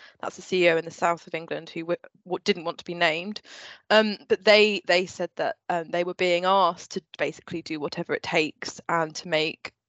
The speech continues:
they were having to balance risk and make some really horrible decisions about, you know, where to treat people. And,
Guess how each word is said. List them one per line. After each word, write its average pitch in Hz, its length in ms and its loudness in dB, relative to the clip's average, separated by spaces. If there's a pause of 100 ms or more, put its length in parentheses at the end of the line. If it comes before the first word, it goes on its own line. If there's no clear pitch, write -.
they 170 60 -2
were 170 60 0
having 170 240 -4
to - 80 -16
balance 180 340 4
risk - 480 0 (460)
and 185 100 -6
make 170 160 0
some 185 140 -14
really 175 160 -4
horrible 170 380 -4
decisions 165 560 -6
about, 160 360 0 (140)
you 190 80 -12
know, 175 120 -4
where 160 160 4
to - 100 -10
treat 196 280 -4
people. 165 640 -2
And, 160 480 2